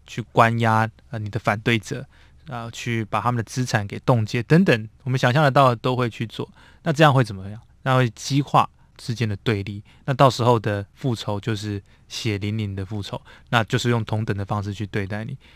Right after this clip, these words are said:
那在民主的这种机制之下，你选输就选输，准备好下一次啊，有一个机制在。那这样子就是把冲突局限在一定的程度，那对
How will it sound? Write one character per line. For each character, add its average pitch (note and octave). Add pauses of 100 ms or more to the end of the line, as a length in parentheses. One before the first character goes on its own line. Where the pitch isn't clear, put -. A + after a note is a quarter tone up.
(460)
那 G3
在 G3+
民 F3
主 E3
的 C#3+
这 C3+
种 C3+
机 D3
制 C#3+
之 B2+
下， A#2
你 B2
选 G#2
输 A#2
就 A2+
选 -
输， A2
准 G#2
备 A2+
好 -
下 A2
一 B2
次 - (460)
啊， -
有 A#2
一 C#3
个 D#3+
机 E3+
制 D3+
在。 B2+ (480)
那 C3
这 -
样 E3+
子 A#2+
就 C3
是 A#2+
把 G#2
冲 F3
突 A2 (180)
局 A#2+
限 A#2
在 A2
一 A2+
定 A#2
的 A#2+ (120)
程 G#2+
度， A#2 (540)
那 C#3
对 C3